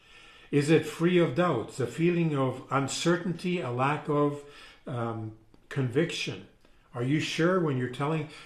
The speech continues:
"Yes, the Lord told me to do something"? Are you sure?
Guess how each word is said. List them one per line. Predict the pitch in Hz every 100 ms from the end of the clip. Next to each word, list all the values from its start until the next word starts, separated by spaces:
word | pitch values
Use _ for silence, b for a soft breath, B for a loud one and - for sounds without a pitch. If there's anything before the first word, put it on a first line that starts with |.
| B
"Yes, | 131 147 160 -
the | 143
Lord | 139 151 165
told | 156 160
me | 156
to | 156 151
do | 151 160
something"? | - 165 160 170 -
Are | 123 123
you | 127 160
sure? | 160 - 147 160 226 -